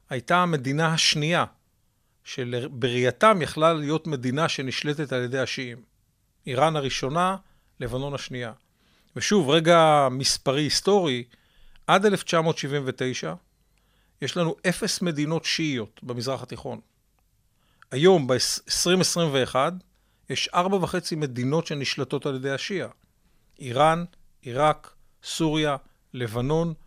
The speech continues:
וחצי תימן. כך שמבחינת השיעים, איראן,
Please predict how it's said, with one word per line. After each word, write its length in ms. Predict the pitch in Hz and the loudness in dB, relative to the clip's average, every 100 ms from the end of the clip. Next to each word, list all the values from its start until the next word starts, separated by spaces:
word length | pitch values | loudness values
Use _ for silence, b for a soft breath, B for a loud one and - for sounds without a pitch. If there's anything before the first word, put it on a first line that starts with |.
| _ - | _ -16
וחצי 300 | 117 117 135 | -14 -10 -10
תימן. 420 | - 120 117 110 - _ _ _ _ _ b b b b b | -8 -6 -6 -10 -14 _ _ _ _ _ b b b b b
כך 140 | - - | -6 -4
שמבחינת 540 | 135 - 143 185 220 | -4 -4 0 0 2
השיעים, 920 | 196 170 - - - 214 170 120 107 127 _ _ _ _ _ _ 151 | 0 -2 -4 -2 0 2 2 0 -2 -8 _ _ _ _ _ _ -4
איראן, 440 | 127 180 147 | 4 4 4